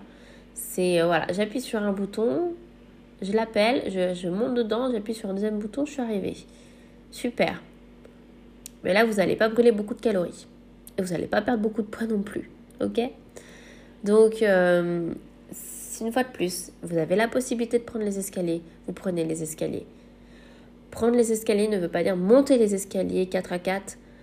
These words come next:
dans un temps record. Prendre les escaliers, c'est les monter à votre rythme. Tout simplement. Et pareil, ben, pour les descendre,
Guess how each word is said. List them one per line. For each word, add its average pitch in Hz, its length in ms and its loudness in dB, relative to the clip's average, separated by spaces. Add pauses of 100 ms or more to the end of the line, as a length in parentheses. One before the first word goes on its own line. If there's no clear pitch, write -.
(140)
dans 175 180 0
un 160 40 2
temps 175 200 0
record. 208 440 -2 (600)
Prendre 185 240 -2
les 220 160 4
escaliers, 175 540 -2 (360)
c'est - 260 -4
les 139 160 0
monter 185 500 0 (140)
à 151 100 -2
votre 202 340 0
rythme. - 340 -10 (1700)
Tout 247 120 0
simplement. 214 460 -4 (1300)
Et 165 80 0
pareil, 165 340 2
ben, 196 200 -2
pour 165 120 0
les 156 100 4
descendre, 233 440 0